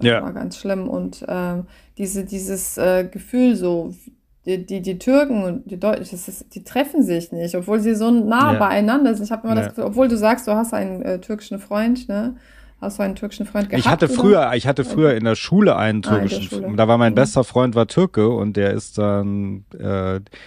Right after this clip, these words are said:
Speaker 1: dem seine Eltern haben ihn in die Türkei zu seinem Großvater geschickt in der vierten
Speaker 2: Oh.
Speaker 1: Klasse. Er war so traurig, es war ganz schlimm. Haben wir noch Briefe geschrieben, irgendwann ist der Kontakt abgebrochen.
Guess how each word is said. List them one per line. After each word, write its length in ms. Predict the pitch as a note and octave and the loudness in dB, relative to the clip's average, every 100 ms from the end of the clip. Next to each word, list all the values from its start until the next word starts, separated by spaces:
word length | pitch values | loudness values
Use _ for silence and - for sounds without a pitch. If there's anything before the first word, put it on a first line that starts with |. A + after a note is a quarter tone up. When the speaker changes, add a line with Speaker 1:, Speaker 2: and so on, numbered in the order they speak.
| - | -10
Speaker 1:
dem 120 | A#2 A#2 | -2 0
seine 240 | C3+ A#2+ | 2 0
Eltern 320 | G2 A#2 A#2 | -2 -2 -2
haben 100 | A2 A2 | -2 -2
ihn 100 | G#2+ | -4
in 100 | G#2 | -4
die 100 | G2+ | -2
Türkei 400 | B2 - C3+ C3+ | -2 -2 0 -2
zu 100 | A2 | -2
seinem 240 | F#2+ G2 | -4 -6
Großvater 500 | G#2+ C3 - F#2+ F#2 | -4 -6 -4 -4 -4
geschickt 460 | F2+ - G2 - - | -6 -10 -12 -12 -10
in 80 | G2 | -8
der 100 | F#2+ | -6
vierten 280 | - A2 | -4 -4
Speaker 2:
Oh. 20 | G2+ | -2
Speaker 1:
Klasse. 300 | A#2+ A#2+ G2+ | -2 0 -2
Er 60 | |
war 140 | G2 G2 | -2 -4
so 140 | A#2 | -6
traurig, 480 | - A2 A#2+ A2 D3 | -2 0 0 -2 -4
es 100 | - | -6
war 80 | F#2 | -4
ganz 220 | A2+ - | -4 -6
schlimm. 340 | - B2 G2 | -4 -4 -2
Haben 100 | G2 | -2
wir 80 | G#2+ | -2
noch 140 | G2+ | -2
Briefe 320 | - A#2 C3+ C3 | -2 -4 -2 -2
geschrieben, 420 | B2+ - C3+ B2 | -6 -4 -2 -2
irgendwann 300 | G#2 A2+ G#2 | -2 -2 -4
ist 100 | - | -6
der 80 | G2 | -8
Kontakt 320 | G#2+ A#2 A#2 | -6 -8 -8
abgebrochen. 540 | E2+ F#2 F#2 E2+ F#2+ | -12 -12 -14 -16 -16